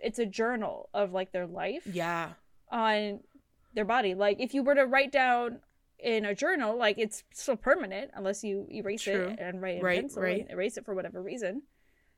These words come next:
Speaker 1: It's just, you know, it's just more, like, on you.
Speaker 2: I just, I love that so many of our high school friends or high school classmates are becoming tattoo artists.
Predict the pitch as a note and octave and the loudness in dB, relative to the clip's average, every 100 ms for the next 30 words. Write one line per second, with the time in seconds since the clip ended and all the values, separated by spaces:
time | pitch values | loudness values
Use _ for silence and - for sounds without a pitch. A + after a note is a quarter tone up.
0 | - B3 - C#4 C#4 E4 C4 G3+ B3 - | -2 -2 0 -2 -2 -4 -2 -2 -4 -6
1 | A3+ - A#3 A#3 A#3 A3+ G#3+ - - _ | -6 -4 -6 -4 -4 -4 -6 -10 -20 _
2 | _ _ _ _ _ _ _ _ _ - | _ _ _ _ _ _ _ _ _ -14
3 | F#3+ C4 - - - _ _ _ _ _ | -8 -8 -8 -12 -20 _ _ _ _ _
4 | - A#3+ G4 - A#3 C#4+ B3 A3 G#3+ D4+ | -4 -2 -2 -2 2 4 2 0 0 0
5 | D#4+ D4 A#3 G3+ - _ _ _ - - | -2 -2 0 -2 -6 _ _ _ -16 -6
6 | A3 G3+ A3 A3+ G3 F#3 F3+ F3 F3+ E3 | -4 -2 -2 -2 0 2 0 -2 -6 -6
7 | - F#3+ G3 G3+ G3+ A3 A3+ - G3+ F#3+ | -4 -4 -2 0 0 -2 -8 -4 0 0
8 | E3 G3 - F#3+ - - F#3 - G#3 G#3 | 0 -4 -4 -8 -6 -4 -4 -4 -6 -8
9 | - _ - - A3 G3+ G3 F#3 E3+ E3 | -12 _ -20 -2 0 2 2 0 0 -2
10 | - F3 F3 F3+ G3 G#3+ | 0 -2 0 0 -2 -4